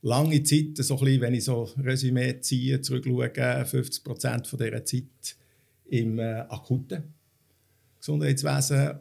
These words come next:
und fünfzig Prozent davon jetzt im Langzeitbereich. Die akute Zeit habe ich insbesondere, darf ich glaube ich auch sagen, im Salem-Spital, äh, äh, können haben, wo ich eine grosse, eine lange Zeit auch wiederum dort habe, die Direktion von diesem Haus gehabt.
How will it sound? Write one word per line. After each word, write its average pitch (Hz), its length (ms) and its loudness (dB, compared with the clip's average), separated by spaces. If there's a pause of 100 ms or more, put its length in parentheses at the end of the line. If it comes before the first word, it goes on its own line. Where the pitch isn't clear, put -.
und 127 340 0
fünfzig 131 340 -2
Prozent 117 480 -6
davon 113 480 -8
jetzt - 200 -8
im 104 80 -8
Langzeitbereich. 147 1000 -4
Die 110 80 -6
akute 131 480 -2
Zeit 131 320 -2
habe 117 140 0
ich 127 60 2
insbesondere, 127 680 0
darf 98 240 -10
ich 143 60 -12
glaube 117 200 -4
ich 110 80 0
auch 143 60 2
sagen, 139 320 2
im 107 160 -2 (340)
Salem-Spital, 135 960 2 (440)
äh, 131 400 4 (420)
äh, 135 460 -2
können 131 340 4
haben, 135 320 6 (480)
wo 117 240 0
ich 120 320 0
eine 110 160 -2
grosse, 123 560 -2
eine 107 80 -2
lange 143 320 2
Zeit 147 340 -2
auch 120 140 0
wiederum 117 340 -2
dort 110 360 -4
habe, 104 200 -6
die 104 80 -10
Direktion 98 480 -10
von 123 140 -18
diesem 98 240 -12
Haus 98 240 -16
gehabt. - 180 -20